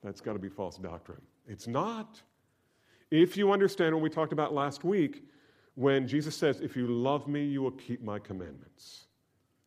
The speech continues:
And Jude, verse twenty-one, says, "Keep yourselves in the love of God." Now remember, again, all we're doing here is we're talking about the five different ways the Bible speaks of the love of God.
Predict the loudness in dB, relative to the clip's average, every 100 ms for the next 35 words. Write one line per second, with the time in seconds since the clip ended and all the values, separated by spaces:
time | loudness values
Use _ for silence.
0 | _ _ 4 6 6 4 0 -4 -14 _
1 | _ _ _ _ _ _ -14 0 4 8
2 | 8 6 0 -2 0 2 4 4 4 4
3 | 0 0 -6 -20 _ -14 -4 4 6 4
4 | 4 6 6 6 2 2 4 6 6 6
5 | 2 -2 -10 -20 2 6 8 10 8 6
6 | 8 10 12 12 12 10 8 6 6 10
7 | 10 10 6 -2 -16 _ _ _ _ 0
8 | 4 8 8 8 8 8 4 2 4 4
9 | 4 0 6 8 10 10 8 8 8 6
10 | 4 4 2 2 6 6 6 6 6 4
11 | 2 -18 -4 -2 -2 4 8 10 8 6
12 | 2 4 6 8 6 4 -2 -8 6 6
13 | 10 10 12 12 12 10 4 2 2 2
14 | 4 6 8 6 6 6 6